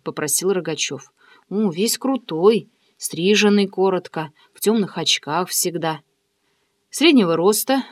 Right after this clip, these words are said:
крепкий. Не худой и не толстый. Ходит в раскачку, но бегает быстро. От него никто не сбежит. Мы просили свою крышу отмудохать Сашку, но наши отказались. Ответили, что не станут из-за нас с ним разборки устраивать.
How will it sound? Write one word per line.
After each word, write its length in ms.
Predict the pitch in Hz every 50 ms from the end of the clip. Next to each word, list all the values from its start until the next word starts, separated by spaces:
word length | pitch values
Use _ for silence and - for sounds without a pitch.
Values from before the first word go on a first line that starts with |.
| - _ -
крепкий. 680 | - 165 160 151 143 139 - - 214 233 247 240 - _ _ _ _ _ _ _ _ _ _ _ _ _ _ -
Не 140 | 214 233 247
худой 320 | - - 254 220 302 339
и 40 | 311
не 140 | 226 190 156
толстый. 580 | - 165 156 165 175 - - - 214 220 214 - _ - _ _ _ _ _ _ _ _ _ _
Ходит 420 | - - 254 247 240 233 233 - -
в 40 | 202
раскачку, 600 | 226 240 240 - - - - 285 - - - 202
но 120 | 185 185
бегает 380 | 175 185 240 226 190 151 131 -
быстро. 440 | - 143 139 - - - 143 147 - _ _ _ _ _ _ _ _ _ _ _ _ _ _
От 160 | - - -
него 160 | 339 349 359 370
никто 280 | 349 339 269 - 302
не 160 | 285 240 208
сбежит. 520 | 175 156 135 151 147 143 139 123 - - - - _ _ _ _ _ _ _ _ - - - _
Мы 140 | - 285 311
просили 420 | - 320 311 320 - - 427 392 240
свою 360 | 202 - 185 180 170 165 165
крышу 420 | - 190 180 156 - - - 156
отмудохать 600 | 156 156 - 190 202 196 170 156 131 - - 147
Сашку, 420 | - - 165 139 131 - - - 185
но 140 | 208 254
наши 280 | 285 254 233 233 - 233
отказались. 760 | 208 - - 180 156 143 139 147 143 160 160 147 - - - _ _ _ - _
Ответили, 460 | - - - - 202 208 202 202 180 180
что 220 | - - - 185
не 120 | 185 175
станут 420 | 170 - - 214 220 208 175 - -
из-за 240 | 160 143 147 160 160
нас 240 | 170 165 - -
с 60 | - -
ним 160 | 165 151 151
разборки 540 | 165 170 160 160 156 147 156 147 143 - 147
устраивать. 680 | 143 - - - 165 151 143 143 135 143 139 - -